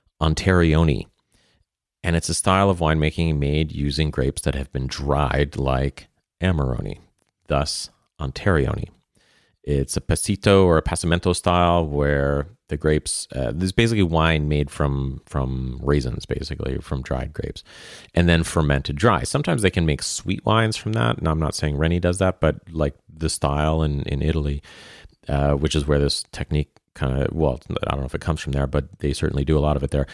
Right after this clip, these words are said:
They can make sweet wine from that as well, but Amarone is completely dry. And, and so this style of wine made in Ontario, which I call Onterione, is, uh, is made this way.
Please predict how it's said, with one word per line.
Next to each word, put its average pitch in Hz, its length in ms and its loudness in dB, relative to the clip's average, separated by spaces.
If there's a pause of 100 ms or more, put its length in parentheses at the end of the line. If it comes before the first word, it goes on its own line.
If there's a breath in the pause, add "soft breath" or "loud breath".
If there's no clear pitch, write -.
(140 loud breath)
They 131 80 2
can 113 100 2
make 76 160 0
sweet - 320 -4
wine 113 240 2
from 117 180 -4
that 120 180 2
as 117 180 -2
well, 117 220 2 (420 loud breath)
but 85 480 2
Amarone 87 440 4
is 80 140 0
completely 85 560 -2
dry. 76 480 2 (280)
And, 76 720 0
and 71 340 -2
so 73 640 2
this 80 320 0
style 82 300 2
of 76 100 0
wine 78 340 2
made 73 220 0
in 71 100 -4
Ontario, 73 580 0
which 76 220 -6
I 69 80 -2
call 71 320 0
Onterione, 71 640 -2 (600 loud breath)
is, 78 640 4 (520)
uh, 76 260 2
is 90 180 2
made 85 140 2
this 85 140 0
way. 95 160 2